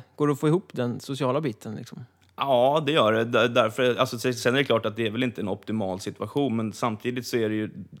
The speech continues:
Speaker 2: det här är ju mitt jobb. Och, och jag känner att nu har jag provat ganska mycket jobb och, <clears throat> och jag tycker, min sambo brukar fråga mig det, liksom, "Är det värt det?" brukar hon fråga. Jag kan,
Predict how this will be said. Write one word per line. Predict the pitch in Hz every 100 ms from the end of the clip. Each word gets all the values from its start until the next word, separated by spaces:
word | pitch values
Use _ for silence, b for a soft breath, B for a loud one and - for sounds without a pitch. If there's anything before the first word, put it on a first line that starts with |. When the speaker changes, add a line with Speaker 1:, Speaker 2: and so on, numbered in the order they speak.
| - -
Speaker 2:
det | - 107
här | 117
är | 110
ju | 120
mitt | 95 95
jobb. | 113 123 104 98 - -
Och, |
och | 85 90
jag | 101
känner | 110 117 113
att | 107 - _ B B B B
nu | 127
har | 135
jag | 113
provat | 123 117 123
ganska | 139 113
mycket | 113 107 110
jobb | 110 110 107 107
och, | 113 113 - _ _ -
<clears throat> | 143 131
och | - 117
jag | 113
tycker, | 120 117 117 117 113 107 -
min | 113
sambo | 110 123 127
brukar | 120 110 101
fråga | 104 107
mig | 127
det, | 113 87
liksom, | 90 101
"Är | 107
det | 110
värt | 107 139 151 -
det?" | - 101
brukar | 104 98
hon | 98
fråga. | 101 98 92
Jag | - -
kan, | 110